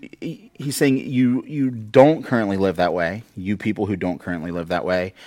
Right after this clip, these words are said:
and live as if your future's a given. You should be saying, "If the Lord wi-, wills," and recognizing that your life is a vapor. But as it is, as you currently think that your future's a given and that you're in control, that you're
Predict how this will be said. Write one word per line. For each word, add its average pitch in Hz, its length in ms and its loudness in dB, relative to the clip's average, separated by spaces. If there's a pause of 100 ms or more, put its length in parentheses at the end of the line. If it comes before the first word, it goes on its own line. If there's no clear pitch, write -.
(160)
and 113 180 0
live 117 200 4
as 104 120 -4
if 110 140 -2
your 110 80 0
future's 107 420 -2
a 95 60 -4
given. 80 460 -8 (340)
You 127 120 2
should 143 140 2
be 135 80 4
saying, 120 300 0
"If 123 120 -2
the 127 80 -2
Lord 113 220 2
wi-, 120 340 0
wills," 120 520 6
and 104 120 -2
recognizing 110 540 0
that 107 60 -2
your 104 140 -4
life 117 460 0
is 104 140 -6
a 104 60 -2
vapor. 95 540 -2 (400)
But 117 100 0
as 139 240 6
it 127 80 -2
is, 98 300 -2
as 127 320 -2
you 131 100 -2
currently 131 640 -2
think - 720 -8
that 110 80 -4
your 107 160 -2
future's 123 400 -2
a 117 40 0
given 113 460 6
and 110 140 -2
that 113 80 0
you're 123 260 2
in 117 80 -4
control, 113 460 0
that 110 100 0
you're 131 460 2